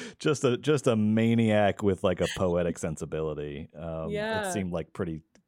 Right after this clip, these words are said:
Speaker 1: pretty good typecasting for him. But, um, but I do
Speaker 2: Mm-hmm.
Speaker 1: love this late period of Huston, like you said, with The Dead. And then I,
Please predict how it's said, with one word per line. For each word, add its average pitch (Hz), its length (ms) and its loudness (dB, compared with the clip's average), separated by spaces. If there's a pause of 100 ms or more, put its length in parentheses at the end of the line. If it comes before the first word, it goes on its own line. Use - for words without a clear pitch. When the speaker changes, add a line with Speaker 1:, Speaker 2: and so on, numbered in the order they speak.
(100)
Speaker 1:
pretty 95 180 -4
good 78 160 -10
typecasting 78 720 -12
for 76 120 -14
him. 78 280 -10
But, 78 240 -8
um, 82 240 -8 (240)
but 120 80 2
I 131 80 2
do 139 80 -2
Speaker 2:
Mm-hmm. 185 80 2
Speaker 1:
love 120 260 2
this 107 220 0
late 95 320 -4
period 87 340 -4
of 78 100 -6
Huston, 82 360 -10
like 80 180 -10
you 78 60 -12
said, 82 240 -8
with 73 160 -12
The 78 80 -10
Dead. 98 400 -2
And 80 180 -6
then 80 140 -6
I, 78 240 -8